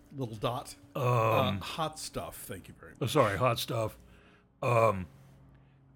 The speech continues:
Speaker 2: I would read T V show tie-ins that had comic books.
Speaker 1: Oh, oh, like the Welcome Back Kotter comic that D C put out?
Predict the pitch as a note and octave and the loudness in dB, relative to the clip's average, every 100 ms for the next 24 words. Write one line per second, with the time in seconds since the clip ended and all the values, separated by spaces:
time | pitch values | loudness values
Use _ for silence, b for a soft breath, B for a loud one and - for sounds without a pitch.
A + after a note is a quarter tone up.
0 | - - - - _ _ _ _ _ C3 | -20 -20 -20 -20 _ _ _ _ _ 4
1 | F3+ G3 F3 D#3 D#3 C#3+ A#2+ - - A3 | 6 6 4 4 6 4 0 -6 2 2
2 | G3 F#3 F3 E3+ - F3+ C#3+ A#2+ B2 A#2+ | 4 2 0 -2 0 2 2 2 2 2
3 | G#2+ F#2+ F#2+ B2 G2+ F#2+ - F2 F2 - | 2 -4 -4 -4 -4 -6 -6 -6 -8 0
4 | F3+ G#3+ G#3+ D3+ D3+ D#3+ C#3+ B2 B2 B2 | 4 4 4 4 4 6 4 0 0 2
5 | B2+ B2+ D3+ C3+ C#3 C#3 - A#2+ B2+ C#3 | 2 2 2 4 2 2 -4 -2 -2 -4
6 | D3+ C#3 B2+ C3 A2+ A#2+ C#3+ C3 E3 E3+ | -4 -4 -4 -6 -6 -6 -6 -8 -8 -8